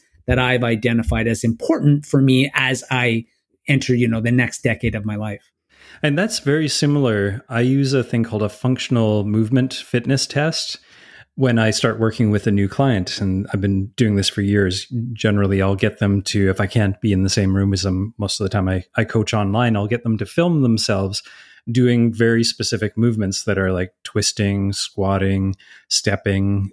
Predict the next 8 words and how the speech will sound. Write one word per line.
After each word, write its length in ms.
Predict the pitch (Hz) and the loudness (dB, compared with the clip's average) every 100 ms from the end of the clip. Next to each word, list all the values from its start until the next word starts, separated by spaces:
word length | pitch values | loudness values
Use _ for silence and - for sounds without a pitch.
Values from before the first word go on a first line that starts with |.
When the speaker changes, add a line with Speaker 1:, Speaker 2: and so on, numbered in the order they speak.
| - | -4
Speaker 2:
some 380 | 120 107 107 123 | 0 0 0 -2
very 360 | 135 160 214 135 | -4 0 0 2
basic 400 | 123 123 123 - | 2 0 -2 -6
stuff. 240 | 151 131 | -4 -4
So 140 | - | -2
I 100 | 117 | 0
can 260 | 127 - 123 | 0 0 0
see 560 | 113 - 151 139 101 | 0 -4 -2 -2 -2